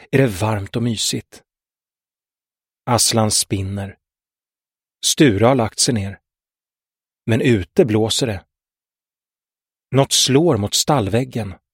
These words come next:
Det låter som en knackning. "Hörde ni det där?" säger Jakob. "Det står en gast utanför stallet och vill in." "Lägg av",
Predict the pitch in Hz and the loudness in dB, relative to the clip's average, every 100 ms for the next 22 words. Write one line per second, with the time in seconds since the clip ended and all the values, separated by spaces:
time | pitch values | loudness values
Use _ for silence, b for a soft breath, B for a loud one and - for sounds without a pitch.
0 | _ _ _ _ _ _ _ _ _ _ | _ _ _ _ _ _ _ _ _ _
1 | _ _ 107 110 107 113 113 - 151 - | _ _ -2 0 2 0 -2 -2 -2 -4
2 | - 139 117 95 _ _ _ _ _ _ | -6 -6 -6 -12 _ _ _ _ _ _
3 | _ _ _ _ _ _ _ _ _ _ | _ _ _ _ _ _ _ _ _ _
4 | _ _ _ - 131 107 185 233 131 139 | _ _ _ 2 2 4 4 4 4 0
5 | - _ _ _ _ _ _ _ _ - | -6 _ _ _ _ _ _ _ _ -8
6 | - 113 113 101 - 104 _ _ _ _ | -2 0 0 -4 -6 -10 _ _ _ _
7 | _ _ _ _ _ _ _ _ _ _ | _ _ _ _ _ _ _ _ _ _
8 | _ _ 107 - 110 110 90 139 131 - | _ _ -4 0 0 0 2 4 4 4
9 | - 123 127 131 - 113 113 113 123 127 | 4 4 4 2 2 2 2 0 2 2
10 | 113 107 104 _ _ _ _ _ _ _ | 0 -2 -6 _ _ _ _ _ _ _
11 | _ _ - 156 151 135 240 226 104 95 | _ _ -4 -2 2 2 4 2 0 -4